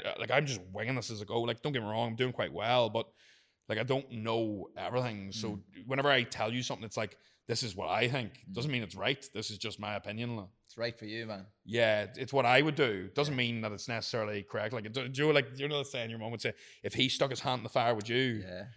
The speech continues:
Speaker 1: Well, I, like, I would stick my hand in the fire, so you maybe should, maybe shouldn't, you know?
Speaker 2: <laughs> Yeah.
Speaker 1: It's like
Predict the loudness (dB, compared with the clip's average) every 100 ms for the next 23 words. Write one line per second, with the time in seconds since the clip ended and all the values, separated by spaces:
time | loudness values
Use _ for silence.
0 | -20 -4 2 4 2 0 6 6 6 4
1 | -2 0 0 0 0 2 2 2 0 2
2 | 2 2 2 2 2 0 2 6 4 4
3 | 2 2 0 -4 -4 -4